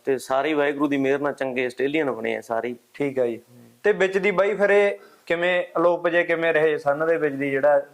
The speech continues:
Speaker 2: ਸਮਾਂ ਲੰਘਿਆ?
Speaker 1: ਉਹ ਹਾਂਜੀ, ਆ ਵਿੱਚ ਦੀ ਭਰਾ ਫਿਰ ਆਪਾਂ ਬਲਵੰਤ ਨਾਲੋਂ, ਭਰਾ ਨਾਲੋਂ ਅਲੱਗ ਹੋ ਗਏ ਸੀਗੇ।
Speaker 2: ਠੀਕ ਆ ਜੀ।
Speaker 1: ਆਪਾਂ ਘਰੇ ਫਿਰ ਖੇਤੀ 'ਚ ਪੈ ਗਏ।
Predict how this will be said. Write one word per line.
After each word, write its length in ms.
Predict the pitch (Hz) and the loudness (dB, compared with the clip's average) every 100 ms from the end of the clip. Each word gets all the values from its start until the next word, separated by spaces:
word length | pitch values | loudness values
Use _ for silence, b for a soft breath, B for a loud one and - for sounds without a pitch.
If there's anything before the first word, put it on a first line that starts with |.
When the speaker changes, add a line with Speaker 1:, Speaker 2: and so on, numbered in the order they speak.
| _ _ | _ _
Speaker 2:
ਸਮਾਂ 260 | 127 123 | -4 -2
ਲੰਘਿਆ? 120 | 123 233 | 0 2
Speaker 1:
ਉਹ 200 | 233 208 | 4 4
ਹਾਂਜੀ, 320 | 208 202 220 | 2 0 2
ਆ 120 | 220 | 2
ਵਿੱਚ 280 | 214 214 214 | 2 0 0
ਦੀ 160 | 214 | -2
ਭਰਾ 440 | 220 - 233 214 202 | 0 4 4 6 4
ਫਿਰ 220 | 196 202 | 2 4
ਆਪਾਂ 640 | 196 190 - - 196 196 | 4 4 0 0 2 2
ਬਲਵੰਤ 880 | 185 160 151 170 175 175 170 - - 180 | 0 -2 -2 2 2 2 -2 -6 0 2
ਨਾਲੋਂ, 300 | 175 170 170 | 2 0 0
ਭਰਾ 260 | 170 190 185 | 0 2 2
ਨਾਲੋਂ 180 | 165 156 | 2 2
ਅਲੱਗ 240 | 156 160 | 2 2
ਹੋ 140 | 190 165 | 0 2
ਗਏ 140 | 151 | 0
ਸੀਗੇ। 280 | 135 165 165 | -2 -2 -2
Speaker 2:
ਠੀਕ 280 | 151 143 139 | -2 -4 -2
ਆ 80 | |
ਜੀ। 100 | 123 117 - | -4 -8 -2
Speaker 1:
ਆਪਾਂ 360 | 170 170 180 175 | -2 0 -4 -2
ਘਰੇ 220 | 196 185 | -2 0
ਫਿਰ 140 | 165 | -2
ਖੇਤੀ 400 | 233 143 139 139 | -2 -4 -2 -4
'ਚ 80 | 131 | -4
ਪੈ 260 | 135 135 127 | -2 -4 -2
ਗਏ। 140 | 127 | -6